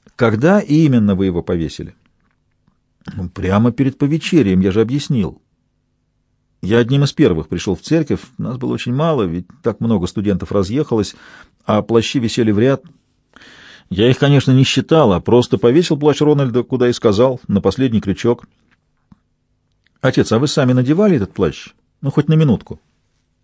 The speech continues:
Нет, что вы, озадаченно уставился на командора отец Беттертон. Я бы не стал, у нас есть свои плащи чёрные.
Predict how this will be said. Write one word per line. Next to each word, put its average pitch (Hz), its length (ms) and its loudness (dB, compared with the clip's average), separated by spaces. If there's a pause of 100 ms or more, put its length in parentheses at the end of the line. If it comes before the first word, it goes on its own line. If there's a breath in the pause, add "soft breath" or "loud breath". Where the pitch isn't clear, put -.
(580)
Нет, 85 500 0
что - 440 -2
вы, 78 180 -2
озадаченно 95 680 2
уставился 95 520 0
на 95 100 0
командора 98 580 2
отец 98 240 -2
Беттертон. 92 520 -2 (1000 soft breath)
Я 160 220 -8
бы 185 80 -4
не 226 100 4
стал, 131 380 2
у 87 60 0
нас 117 220 2
есть 131 160 -2
свои 113 200 4
плащи 131 360 -4
чёрные. 123 520 -2